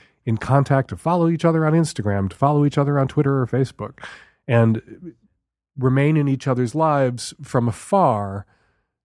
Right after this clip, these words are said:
and perhaps chit-chat every once in a while. That's an option that you have.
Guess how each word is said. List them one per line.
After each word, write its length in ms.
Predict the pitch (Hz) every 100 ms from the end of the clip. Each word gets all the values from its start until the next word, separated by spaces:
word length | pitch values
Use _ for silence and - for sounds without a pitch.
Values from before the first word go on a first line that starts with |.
| -
and 280 | 113 107 -
perhaps 720 | 131 117 131 123 - - - _ _ _ _
chit-chat 480 | - 175 - 127 101
every 180 | 95 90
once 300 | 85 90 -
in 100 | 85
a 20 |
while. 160 | - 123
That's 180 | 160
an 80 | 175
option 380 | 160 160 - 98
that 100 | 92
you 100 | 101
have. 340 | - 175 127